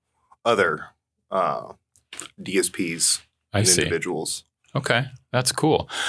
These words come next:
Speaker 2: So in your work, Laurel, as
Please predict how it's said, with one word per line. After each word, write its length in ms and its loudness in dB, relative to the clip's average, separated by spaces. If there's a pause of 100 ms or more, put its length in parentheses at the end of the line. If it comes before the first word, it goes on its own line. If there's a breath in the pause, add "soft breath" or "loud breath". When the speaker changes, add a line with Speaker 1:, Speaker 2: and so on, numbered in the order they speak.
(100)
Speaker 2:
So 520 4
in 440 6
your 300 4
work, 240 4
Laurel, 380 4
as 400 4